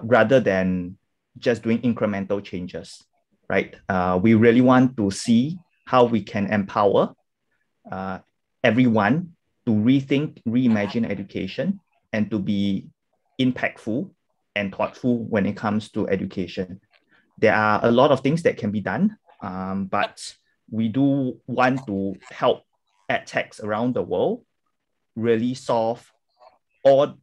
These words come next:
the problems that they think they can have. And there are a lot of unsexy problems out there in education that I think,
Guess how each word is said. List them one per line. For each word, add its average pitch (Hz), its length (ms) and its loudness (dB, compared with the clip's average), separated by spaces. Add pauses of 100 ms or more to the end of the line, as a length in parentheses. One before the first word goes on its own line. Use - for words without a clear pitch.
(260)
the 120 100 -8
problems 123 500 -4
that 104 200 -4
they 101 160 -6
think 113 240 -4
they 95 100 -4
can 95 180 -12
have. 95 220 -12 (140)
And 117 140 4
there 120 100 8
are 123 80 8
a 143 40 8
lot 165 160 8
of 135 160 0
unsexy 135 840 0 (240)
problems 139 540 2
out 113 160 -2
there 147 320 2 (300)
in 117 100 -4
education 123 840 -4
that 113 120 -2
I 107 120 -2
think, 147 400 -6